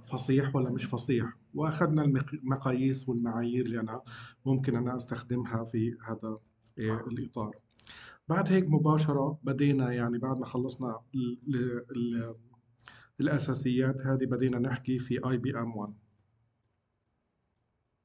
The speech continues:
وهو عبارة عن أول statistical machine translation system. آه، آه، آه،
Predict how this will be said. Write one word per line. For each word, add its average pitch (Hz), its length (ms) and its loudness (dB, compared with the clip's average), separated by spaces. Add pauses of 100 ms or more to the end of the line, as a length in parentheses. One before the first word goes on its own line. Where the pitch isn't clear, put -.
(3000)
وهو 147 200 6
عبارة 139 380 4
عن 127 200 0
أول 131 400 0
statistical 123 840 -4 (540)
machine 120 320 -2
translation 117 500 -2
system. 143 460 0 (600)
آه، 113 640 0
آه، 107 680 -4 (960)
آه، 110 300 -8